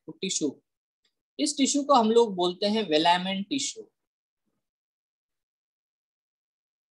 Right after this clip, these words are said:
और ये velamen tissue hygroscopic है। अब ये hygroscopic word मैंने पहले भी आपको बताया है in bryophytes। Hygroscopic का मतलब जिसमें पानी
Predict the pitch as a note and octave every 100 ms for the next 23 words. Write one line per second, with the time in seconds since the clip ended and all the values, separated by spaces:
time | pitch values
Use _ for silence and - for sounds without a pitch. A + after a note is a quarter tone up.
0 | _ _ _ D3+ F3 G3 E3 F3+ B3 D4
1 | D4+ A#3 A3 B3 A3+ D#3+ D#3+ G3+ A3 -
2 | D#3 D3 C3+ - - B2+ D#3 E3 C3+ D3
3 | F#3 G3 - G3 G#3+ - F#3 G3 G3 G3+
4 | - E3 F#3 G3+ G3+ F#3+ G3+ E3+ - D#3+
5 | D#3+ D#3+ F3 F3 D#3 C3+ C#3+ D3 D3 -
6 | - - - _ _ _ _ _ _ _
7 | _ _ _ _ _ _ _ D3+ F3 A3
8 | A3 G#3 A3 - G3+ G3 G3 A3 E3 E3+
9 | G3 A3 - E3 D#3+ F3+